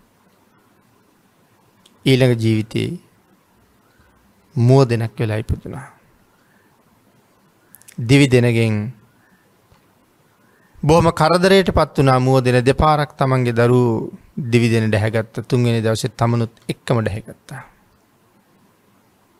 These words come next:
අන්න එදා දිවි දෙන ආපහු සැරයක් සාප-, මුව දෙන ආපහු සැරයක් සාප කරනවා.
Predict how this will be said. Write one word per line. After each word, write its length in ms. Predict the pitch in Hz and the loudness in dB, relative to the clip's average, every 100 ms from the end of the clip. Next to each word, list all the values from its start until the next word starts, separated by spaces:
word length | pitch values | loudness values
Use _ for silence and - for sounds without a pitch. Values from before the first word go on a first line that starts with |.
| _ _ _ _ - - | _ _ _ _ -20 -6
අන්න 120 | - | 0
එදා 180 | 117 113 | 2 2
දිවි 300 | 107 113 131 | 0 0 0
දෙන 180 | 117 110 | 2 2
ආපහු 400 | 107 110 - 110 | 2 0 0 0
සැරයක් 400 | - 110 107 - | 0 -4 -4 -6
සාප-, 400 | - 117 - 110 _ _ _ _ _ _ _ _ | -6 -4 -4 -10 _ _ _ _ _ _ _ _
මුව 220 | 131 151 175 | 2 4 4
දෙන 160 | 160 | 4
ආපහු 340 | 143 139 143 131 | 4 2 2 2
සැරයක් 360 | 131 113 110 - | 0 -2 -4 -4
සාප 260 | 123 113 113 | -4 -2 -4
කරනවා. 560 | - 110 101 98 139 | -4 -6 -4 -6 -8